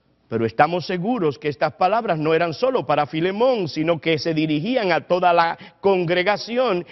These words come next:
Y de hecho, como Pablo nos recuerda diciéndonos, habiéndonos perdonados todos los delitos. De manera que nosotros, todos los creyentes, tanto de aquel entonces como ahora,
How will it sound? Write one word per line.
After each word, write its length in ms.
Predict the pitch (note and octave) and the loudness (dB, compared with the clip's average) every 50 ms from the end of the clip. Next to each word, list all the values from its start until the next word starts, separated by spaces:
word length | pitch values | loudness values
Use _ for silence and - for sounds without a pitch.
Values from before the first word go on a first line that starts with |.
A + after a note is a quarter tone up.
| - - - | -16 -6 -2
Y 140 | C4 C#4 C#4 | 0 2 4
de 240 | C#4 B3 G#3 F#3+ | 4 4 4 2
hecho, 240 | F#3+ - - A#3+ A3+ | -2 -2 -2 -4 -2
como 280 | - G3+ F#3 F3 E3+ D3 | -2 0 0 0 0 2
Pablo 280 | - E3+ F3+ F#3+ G3+ | 2 2 2 2 -2
nos 200 | G#3 G#3 G3+ F#3+ - | -4 -4 -4 -4 -4
recuerda 460 | G#3+ G#3+ F#3 F3 F#3+ G3+ G#3 F#3+ G#3 | -4 -6 -4 -2 -2 -2 0 0 -2
diciéndonos, 800 | G3 G#3+ G3+ - - F#3+ F3 E3+ E3+ E3+ F3+ F3+ F#3 F#3+ F#3 E3+ - _ _ _ _ _ _ _ | -2 -4 -6 -6 -4 -4 -2 0 0 2 2 2 0 -2 -6 -8 -16 _ _ _ _ _ _ _
habiéndonos 1400 | - C#3+ C#3 C#3 B2+ C3 D3 D3+ D#3+ F#3 G3 F3 D3+ C3+ A#2 A#2 A#2 A2+ A#2+ A2+ A2+ A#2 G#2+ G2 - - - _ _ | 0 0 0 0 -2 -4 -4 -2 -2 -4 -4 -6 -6 -6 -4 -2 -2 -2 -2 -4 -8 -8 -10 -10 -14 -18 -20 _ _
perdonados 920 | A#2+ A#2+ A2+ G#2 A2 G#2+ G#2 A2 A2+ A2+ G#2 F#2 F#2+ - - - _ _ _ _ _ _ _ _ _ _ _ _ _ _ _ _ _ _ _ _ | -2 -2 0 -2 -4 -6 -4 -4 -6 -6 -6 -8 -10 -14 -20 -20 _ _ _ _ _ _ _ _ _ _ _ _ _ _ _ _ _ _ _ _
todos 420 | - E3+ F3 E3+ B2+ A2 G2 - - | 2 2 4 4 2 -4 -6 -8 -10
los 180 | A2+ G#2+ F#2+ - | -10 -10 -8 -6
delitos. 440 | G#2 G#2 G2+ G#2 F#2+ - - F#2 | -6 -6 -6 -8 -10 -10 -14 -8
De 100 | - C3+ C#3+ | -4 -4 -2
manera 320 | D#3+ D#3+ F3 F3+ F#3 F3+ | -2 -2 -2 -2 -2 -4
que 160 | E3 - E3+ | -2 -2 -2
nosotros, 760 | D#3+ D#3+ D#3 D#3 - - - G3+ G#3+ G3+ - F3+ D#3+ C#3+ B2 _ | 0 0 0 -2 -4 -6 -4 -4 -4 -4 -2 -2 -2 -2 -2 _
todos 280 | - E3+ F3 F3 F3+ E3 | 0 0 2 0 -2 -2
los 220 | D#3+ E3 D#3+ - | -2 -2 -2 -2
creyentes, 800 | - D#3 D3 C#3+ C3+ D3 D#3+ D#3 C#3+ B2+ - - G2 - - - - - - - _ | -4 -4 -4 -2 -2 -2 -2 -2 -2 -4 -8 -12 -16 -16 -18 -20 -20 -20 -20 -2 _
tanto 380 | - C#3+ E3+ F#3 F#3 - F3 E3+ | 2 2 2 2 -2 -6 -4 -2
de 80 | F3 | -2
aquel 420 | F3 D3 - - F3 E3+ D#3 D#3 - - | -2 -2 -2 -2 -2 -2 -2 -2 -4 -2
entonces 680 | E3 D#3+ D3+ C#3 - - E3 D#3+ D3 - - C3 B2+ | -2 -2 -2 0 0 0 0 0 -2 -2 -4 -6 -4
como 320 | - - C#3+ C#3+ D3+ E3 F#3 | -4 -4 -2 0 0 2 2
ahora, 460 | G3 G#3+ A#3+ B3 B3 A#3 A#3 A3+ | 2 2 2 2 2 2 0 0